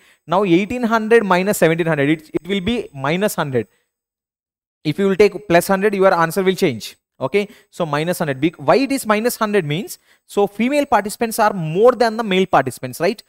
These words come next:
Now in two thousand fourteen, if you observe, again male participants are more in the number. What is the difference? Here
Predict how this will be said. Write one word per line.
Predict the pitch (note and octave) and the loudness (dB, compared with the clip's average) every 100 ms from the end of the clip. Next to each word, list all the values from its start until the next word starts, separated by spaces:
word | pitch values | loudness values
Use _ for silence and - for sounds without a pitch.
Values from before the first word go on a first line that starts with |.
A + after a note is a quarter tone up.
| _ _ | _ _
Now | E3+ G#3 | -2 0
in | A3+ | 0
two | A3 A3+ | -2 0
thousand | B3 A#3 A#3+ | 4 4 2
fourteen, | A#3 F3+ F3+ G3 B2+ A#2 | 0 2 2 0 -4 -8
if | D#3 | -2
you | G3+ | 0
observe, | D#3+ D3 C#3 E3+ _ - | 0 0 -2 -4 _ -4
again | C3 F3 F#3+ | 0 2 2
male | E3 F3+ | 0 0
participants | F3 E3+ E3+ - E3+ E3 | 0 -2 -2 -8 -6 0
are | E3+ F3 _ B2+ | 0 0 _ -10
more | B2+ D#3 F#3+ | -2 0 0
in | E3 E3 | -2 -4
the | |
number. | D#3+ E3+ F3 D#3 E3+ _ - | -2 0 0 0 -2 _ 0
What | C3 D#3+ | 2 4
is | F#3 | 2
the | G3 | 0
difference? | E3 G3 A3+ - | -2 -4 -6 -8
Here | - E3+ E3+ F3 | -10 -2 0 0